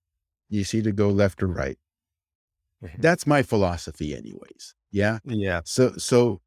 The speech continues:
Speaker 1: if you do all three, you degrade the repetition cycle. That's all I'm saying, Joe. Right.
Speaker 2: Yeah.
Speaker 1: And,
Speaker 2: No, I
Speaker 1: and, and, and furthermore, uh, I'll say another point to enabling the third option.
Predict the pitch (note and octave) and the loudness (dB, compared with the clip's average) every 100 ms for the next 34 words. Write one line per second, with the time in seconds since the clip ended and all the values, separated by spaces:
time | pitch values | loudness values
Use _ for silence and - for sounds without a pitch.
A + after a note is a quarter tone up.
0 | _ _ _ _ _ _ _ - B2 C#3+ | _ _ _ _ _ _ _ -4 0 4
1 | E3+ F#3 D#3 - E3 G3+ A3+ G3+ _ _ | 6 6 6 4 4 6 4 -4 _ _
2 | _ _ - B2+ B2 A#2+ G#2 A2+ B2 B2+ | _ _ -4 0 4 4 4 4 4 4
3 | A2 G2+ G#2 G#2+ G2+ G#2 G#2+ F#2+ E2 - | 0 -6 -2 0 0 -4 -6 -6 -8 -10
4 | D2+ - F2+ G#2 A2+ G#2 F2 - D#2+ C2 | -10 -4 0 0 2 0 0 -2 -2 -4
5 | C2+ G#1+ - _ _ _ _ _ _ _ | -8 -10 -12 _ _ _ _ _ _ _
6 | - G#2+ B2 B2 C#3 C3 A#2+ C3+ D3+ D3 | -2 2 4 4 4 6 4 2 2 0
7 | - - C3+ - B3+ G#3+ A2 F#2+ G#2+ B2+ | -2 -6 -2 0 2 4 2 2 2 -2
8 | _ _ _ _ - G2 F2 C3+ B2+ F#3+ | _ _ _ _ -8 -4 0 0 4 4
9 | D3+ G3 F#3+ - F#2 - _ _ _ _ | 6 4 2 0 -4 -4 _ _ _ _
10 | G2+ - A2+ F#2 A2 A2+ A#2 A2 F#2 - | -20 -4 -2 0 2 2 2 2 2 2
11 | G2+ F#2 E2+ - C2 | 2 2 0 -4 -8